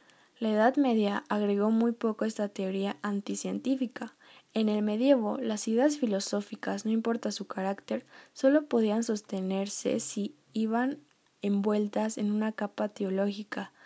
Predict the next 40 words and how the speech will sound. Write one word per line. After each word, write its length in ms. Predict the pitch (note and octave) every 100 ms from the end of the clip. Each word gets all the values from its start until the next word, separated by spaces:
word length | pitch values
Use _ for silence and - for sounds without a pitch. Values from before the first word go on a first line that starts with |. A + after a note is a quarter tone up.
| - - -
si 120 | A3+
se 180 | A3 G3+
cobijaban 680 | G#3+ G#3 A3 B3 B3 D#4 D#4
con 220 | A3+ G#3
el 100 | G3
manto 360 | G3 G3+ A3+
de 160 | A#3 G3+
tal 320 | - G3+ G#3
o 80 | A3
cual 260 | - G3+ G3+
doctrina 520 | G3+ - G#3 G3+ G3+
de 120 | F#3+
la 80 | F#3+
Iglesia. 520 | G3+ G3 G3+ - F#3+ - _ - - - _
Los 160 | A3+ A3
problemas 480 | A#3 A#3 A#3+ C#4 D4
de 80 |
las 200 | B3 G#3
ciencias 520 | - G#3 G#3 G#3 G#3 A3
naturales 560 | G3+ G3+ G3 G3 G3+
fueron 320 | - G#3 G#3+
postergados 840 | A3 G#3+ - G3 F#3+ F#3+ G3 G3+ -
a 40 |
segundo 480 | G3 G3 F#3+ F#3+ G3
plano. 400 | - G3+ G#3 G3+ - _ _ _ - - - - - -
Para 220 | - C4 C4
opinar 360 | C4+ C#4 E4
acerca 440 | F#4+ C#4 A#3 A#3+ C4
de 100 | A3+
la 160 | G3
naturaleza 720 | G3 G3 G#3 G3+ G3 G3+ A3+
circundante, 880 | A3+ G3+ G3 G3+ G3 G3+ G3+ A3+ C4 - - -
no 140 | A3+ B3+
se 160 | D#4+
practicaba 880 | D4 A3 - G#3 - G#3 G#3 G#3 G#3+
la 100 | G#3+
observación 880 | G3+ - G3 F#3 F#3+ - A#3 C#4 E4
ni 120 | A3+
la 80 | G#3
experiencia, 760 | F#3+ - F#3+ G3+ G3+ G3+ G3+